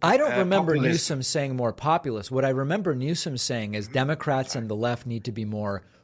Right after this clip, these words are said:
Speaker 1: ruthless. We need to
Speaker 2: Yes.
Speaker 1: be unabashed. We need to, you know, but to, to, that was the gist of his comments as I recall them.
Speaker 2: Okay, yeah, something like that. Yeah.
Speaker 1: Yeah.
Speaker 2: And in Austria, we had a, um, a similar discussion. I mean, it was six,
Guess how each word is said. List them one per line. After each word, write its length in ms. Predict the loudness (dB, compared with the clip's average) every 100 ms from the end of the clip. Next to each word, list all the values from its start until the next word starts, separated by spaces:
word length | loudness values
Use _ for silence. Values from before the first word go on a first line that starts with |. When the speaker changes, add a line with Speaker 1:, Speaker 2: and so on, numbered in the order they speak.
| _
Speaker 1:
ruthless. 880 | -6 0 2 0 2 2 2 -2 -4 -8 _ -20 -2
We 220 | 2 2
need 240 | 2 0 0
to 100 | -2
Speaker 2:
Yes. 60 |
Speaker 1:
be 120 | -2 0
unabashed. 920 | 0 0 0 2 6 6 4 0 -6 -4
We 200 | -2 0
need 240 | 0 -2
to, 180 | -2 0
you 100 | 4
know, 120 | 4
but 220 | 2 -2 -2
to, 180 | -2
to, 520 | -2 -4 -4 -2 -4 -4 -4
that 300 | 2 2 2
was 180 | -2 -2
the 100 | -4
gist 320 | -2 -2 -2
of 80 | -6
his 140 | -8
comments 420 | -6 -6 -6 -6 -6
as 120 | -4
I 120 | -2
recall 400 | -4 -6 -8 -8
them. 200 | -10 -14 -20 -20 _ _ _ _ -8
Speaker 2:
Okay, 220 | -4 0
yeah, 140 | 0 -2 -10
something 280 | -6 -4 -2
like 180 | -2 -2
that. 240 | -4 -4 2
Yeah. 60 |
Speaker 1:
Yeah. 120 | 2 2 -8
Speaker 2:
And 80 | -8
in 100 | -4
Austria, 380 | -2 -4 -4 -2
we 80 | 0
had 160 | 0 0
a, 320 | -2 -2 -2
um, 240 | -2 -4 -6
a 100 | -8
similar 280 | -6 -4
discussion. 720 | -4 -6 -6 -4 -4 -8 -12 -10
I 100 | -8
mean, 280 | -8 -8 -10
it 140 | -14 -16 -18 -10
was 280 | -6 -6 -8
six, 1040 | -14 -18 -20 -10 -8 -8 -14 -16 -16 -20